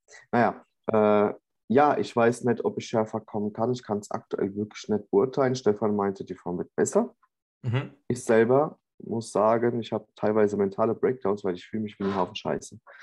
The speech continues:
Speaker 2: Ja.
Speaker 1: Ich denke auch, das ist einfach dieser, dieser Superman-Syndrom und dieser, dieser, äh, Hirnfick, der dich einfach
Speaker 2: Mhm.
Speaker 1: begleitet.
Speaker 2: Ja.
Speaker 1: Ähm,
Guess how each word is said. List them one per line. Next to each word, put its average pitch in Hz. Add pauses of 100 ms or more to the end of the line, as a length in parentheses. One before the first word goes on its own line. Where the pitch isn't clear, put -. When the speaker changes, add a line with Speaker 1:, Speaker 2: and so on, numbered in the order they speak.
(120)
Speaker 2:
Ja. 120 (340)
Speaker 1:
Ich -
denke 107
auch, 95
das 101
ist -
einfach 98
dieser, 90 (100)
dieser 87
Superman-Syndrom 113
und 101
dieser, 95
dieser, 90
äh, - (180)
Hirnfick, -
der 90
dich 90
einfach -
Speaker 2:
Mhm. 131
Speaker 1:
begleitet. 87 (420)
Speaker 2:
Ja. 104 (140)
Speaker 1:
Ähm, 92